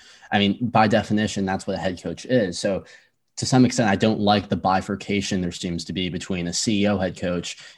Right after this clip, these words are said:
and, you know, a play caller or whatever other type of head coach there is. Um, because I think even, um, head coaches who are hired, um, who have extensive play calling background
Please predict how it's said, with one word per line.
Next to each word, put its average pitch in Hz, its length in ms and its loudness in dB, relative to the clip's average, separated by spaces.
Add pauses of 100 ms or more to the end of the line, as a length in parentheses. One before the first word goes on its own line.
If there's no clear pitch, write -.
and, 90 280 -2
you 92 80 -4
know, 82 120 -4
a 80 40 -4
play 101 300 0
caller 82 460 -2
or 92 80 -4
whatever 95 360 0
other 87 220 -2
type 87 240 -6
of 78 80 -12
head 80 180 -8
coach 85 320 -8
there 87 160 -6
is. 80 360 -4 (360)
Um, 101 440 2 (640)
because 139 160 2
I 147 60 8
think 170 260 6
even, 151 600 6
um, 104 340 0
head 113 300 -4
coaches 98 460 0
who 107 160 -4
are 101 80 -2
hired, 92 640 -2 (340)
um, 92 520 -2 (420)
who 110 140 0
have 107 200 2
extensive 101 460 -2
play 98 220 -2
calling 98 340 -2
background 120 720 2